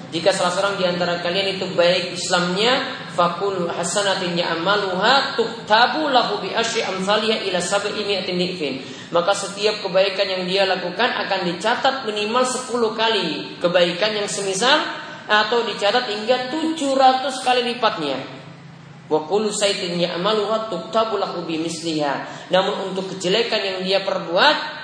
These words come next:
satu kejelekan akan dicatat cuma semisal itu pula, yaitu cuma dicatat satu kejelekan saja. Jadi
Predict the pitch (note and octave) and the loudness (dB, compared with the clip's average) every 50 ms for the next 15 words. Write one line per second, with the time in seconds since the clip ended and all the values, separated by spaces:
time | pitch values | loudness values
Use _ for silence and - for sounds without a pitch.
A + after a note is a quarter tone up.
0 | - - - - - - - - F#3 F#3 - G#3+ - G3 F#3 F3 F#3 F#3 F#3+ F#3+ | -14 -14 -16 -16 -16 -4 2 4 4 4 4 0 -4 -4 -4 0 2 2 2 4
1 | - A#3+ A#3+ A#3 - F#3 - G3+ G3 F#3+ F3 F#3 F3+ E3 - A3 G#3+ - - - | 2 0 0 0 -2 -2 -2 0 0 0 -2 -2 -2 0 0 0 -2 -2 -2 -6
2 | A#3 A3 G#3+ A3+ A#3 A#3+ A#3 - - - G#3+ G3+ G3 F#3+ F#3+ F#3+ F#3+ F#3+ - A#3+ | -6 -6 -2 0 0 2 2 0 -2 0 0 0 0 0 -2 -4 -2 0 0 0
3 | A#3 - G3+ G3+ - G3+ F3+ - F#3 F3+ F3 D3+ C#3+ C3 - - - - C#3+ D3 | 0 0 -2 -4 -6 -6 -6 -4 -4 0 2 2 2 0 0 -6 -10 -4 -2 -2
4 | D3 D3 D3 G#3+ - - - G3+ F#3 G3 A3 A3+ G#3+ F#3 F#3 F3+ - F3 E3+ G#3+ | -2 -2 -4 -6 -6 -6 -6 -4 0 2 2 2 0 -2 -6 -2 -2 0 0 0
5 | G#3+ - - - A3+ A3+ - - G3+ - - G3+ - F#3 F3+ F3 F3 F3 F3 D#3+ | -2 -2 -2 -4 -4 -4 -2 -4 -2 -2 -2 0 0 2 2 2 2 2 -4 -4
6 | D#3 D#3+ D3+ C3 - B2+ - - - - - - - - - - - - - - | -4 -6 -6 -6 -6 -8 -10 -10 -14 -18 -20 -20 -20 -20 -20 -20 -20 -20 -20 -20
7 | - - - - - - - - - - - - - - - - - - - - | -20 -20 -20 -20 -20 -20 -20 -20 -20 -20 -20 -20 -20 -20 -20 -20 -20 -20 -20 -20
8 | - - - - - - - - - - - - - - - - - - - - | -16 -12 -12 -12 -12 -12 -16 -18 -20 -20 -20 -20 -20 -20 -20 -20 -20 -20 -20 -20
9 | - - D3 F#3 | -12 -4 -2 -2